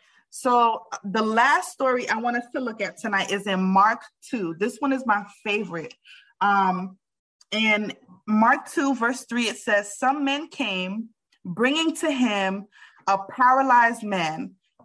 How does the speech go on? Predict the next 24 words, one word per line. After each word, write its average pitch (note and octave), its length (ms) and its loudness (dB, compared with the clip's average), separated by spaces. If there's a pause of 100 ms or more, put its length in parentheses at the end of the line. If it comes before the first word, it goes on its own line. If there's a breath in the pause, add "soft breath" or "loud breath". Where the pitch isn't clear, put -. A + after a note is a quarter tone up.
carried B3 380 2
by G#3 200 2 (240)
four C#4 300 2
of F3+ 160 -6
them. E3 340 -10 (200)
Since B3 400 0
they A#3 140 0
could A#3+ 240 -4
not B3 340 2
get C#4+ 140 0
him D#4+ 200 -4
to F4 120 -4
Jesus F3+ 640 -6 (320 loud breath)
because A#3+ 380 0
of B3+ 120 0
the C#4+ 100 0
crowd, F#3 500 2
they G3 100 0
made A3 340 -2
an G3 240 -6
opening B3 580 0
in A#3 160 0
the D4 100 0
roof F#3 480 -8